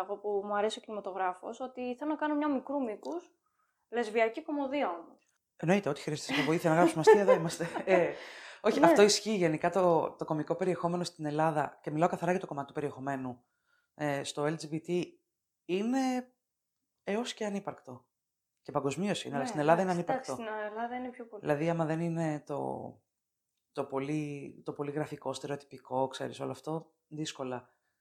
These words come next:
Speaker 2: Αλλά, ας πούμε, και δεν ξέρω και τι χώρος υπάρχει, π.χ. για κομίστες, για ανθρώπους που κάνουν κόμιξ, ας πούμε, που
Speaker 1: Μμμ.
Speaker 2: συνδυάζει και αυτά και τα δύο πράγματα και πολλές φορές πηγαίνει προς το, στην κωμική γραφή. Δεν ξέρω τι καλλιτέχνες έχουμε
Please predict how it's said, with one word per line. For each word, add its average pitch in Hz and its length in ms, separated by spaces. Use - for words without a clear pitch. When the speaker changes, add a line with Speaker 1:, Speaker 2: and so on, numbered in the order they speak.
Speaker 2:
Αλλά, 202 120
ας 214 100
πούμε, 247 160
και 254 200
δεν 254 100
ξέρω 262 180
και 254 80
τι 233 80
χώρος 190 280
υπάρχει, 156 360
π.χ. 165 180
για 160 140
κομίστες, 156 440
για 143 160
ανθρώπους 143 240
που - 60
κάνουν 151 200
κόμιξ, 139 400
ας 131 140
πούμε, 123 440
που 160 280
Speaker 1:
Μμμ. - 60
Speaker 2:
συνδυάζει 156 520
και - 100
αυτά 147 180
και - 80
τα 143 120
δύο 147 180
πράγματα 143 320
και 151 200
πολλές 160 260
φορές 147 240
πηγαίνει 143 280
προς 135 180
το, 135 240
στην - 140
κωμική 139 280
γραφή. 131 500
Δεν 233 100
ξέρω 180 220
τι - 100
καλλιτέχνες 127 500
έχουμε 127 220